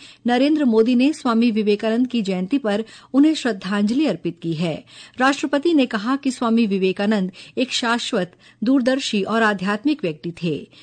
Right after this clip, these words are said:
प्रधानमंत्री ने कहा कि स्वामी विवेकानंद भारत की युवा शक्ति के लिए प्रेरणा के स्रोत हैं। प्रधानमंत्री ने कामना की है कि राष्ट्रीय युवा दिवस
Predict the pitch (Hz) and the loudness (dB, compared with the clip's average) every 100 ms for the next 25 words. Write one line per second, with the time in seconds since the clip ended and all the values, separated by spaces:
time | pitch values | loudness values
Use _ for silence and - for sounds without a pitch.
0 | - - 262 262 277 302 311 359 294 269 | -20 -8 0 4 4 4 4 4 2 0
1 | 220 285 285 277 277 233 240 208 202 190 | -2 -2 -2 -4 0 2 2 2 0 0
2 | 196 208 202 208 - - 190 240 285 294 | 0 0 0 -4 -10 -16 -6 -2 -2 2
3 | 349 262 202 196 214 - 277 254 185 202 | 2 4 0 -2 -6 -2 -2 0 0 2
4 | 190 190 214 226 285 277 226 - 160 - | 0 2 0 2 0 -2 -4 -2 -4 -2
5 | 170 143 - - - - 208 202 196 196 | -4 -6 -10 -20 -20 -8 -2 0 2 0
6 | 202 214 202 185 185 185 214 220 226 220 | 0 0 0 -2 -2 0 0 0 -2 0
7 | 226 240 269 - - 254 226 233 233 - | 0 0 -4 -12 -2 0 2 0 -2 -2
8 | 302 254 196 196 185 214 185 - | 0 2 2 0 0 0 0 -4